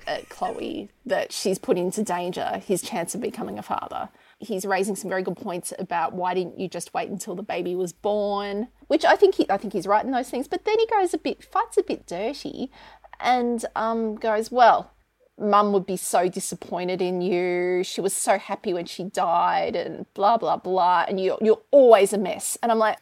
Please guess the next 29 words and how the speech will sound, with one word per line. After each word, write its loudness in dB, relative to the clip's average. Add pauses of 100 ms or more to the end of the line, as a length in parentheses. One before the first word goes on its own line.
(120)
"Mate, -4
you -4
need -2
to -10
stop -6
there. -10 (440)
She's -6
not 2
always 0
a -10
mess. -12 (260)
You're, 0
you're -2
also 0
a -4
mess -8
as -8
well. -4 (100)
Mister 2
runs 2
a 4
gym 0
out 2
of -4
a -6
bloody -4
shipping -6
container, -4 (340)
allegedly." 2